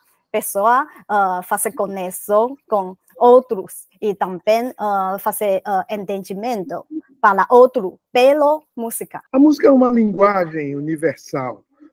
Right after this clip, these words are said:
Speaker 2: muito importante. A comunicação entre as pessoas passa por várias formas de linguagem,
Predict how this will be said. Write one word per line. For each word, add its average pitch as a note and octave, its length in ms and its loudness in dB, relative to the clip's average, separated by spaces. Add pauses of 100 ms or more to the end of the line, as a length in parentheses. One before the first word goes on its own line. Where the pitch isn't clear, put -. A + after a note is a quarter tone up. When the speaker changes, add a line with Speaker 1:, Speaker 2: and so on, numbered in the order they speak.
(120)
Speaker 2:
muito B3+ 220 -2
importante. F#3 720 -6
A F#3 80 -8
comunicação B3+ 840 2
entre G3+ 220 -4
as D#3+ 100 -8
pessoas G#3 840 -4 (400)
passa G3+ 300 -4
por E3 240 -10
várias G3+ 420 -2
formas E3 640 -6 (320)
de D#3+ 60 -10
linguagem, D#3+ 840 -4